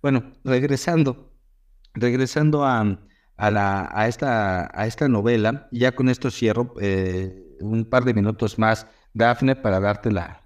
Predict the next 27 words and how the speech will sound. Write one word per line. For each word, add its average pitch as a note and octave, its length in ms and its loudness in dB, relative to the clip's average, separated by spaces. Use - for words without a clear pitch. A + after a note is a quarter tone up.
la, E2+ 480 -6
la D#2+ 200 -6
palabra. A#2 480 0
Rápidamente, D3+ 580 0
quiero G#3+ 260 2
plantear, C3 520 -2
eh, A#2+ 260 0
rápidamente D3 520 0
algunos D#3 400 -2
puntos D#3 400 -4
esenciales A2 840 -6
de A2+ 120 0
la G2+ 140 2
novela. G2+ 640 0
Eh, A#2 380 0
como B2+ 160 -4
ya D3+ 80 0
se D#3 100 -4
había D3+ 80 2
mencionado, C#3 300 -2
el C#3+ 80 -6
primero A#2+ 320 0
y B2 100 0
fundamental F#2+ 640 0
es B2+ 40 4
la A2 120 2
censura A2 600 -6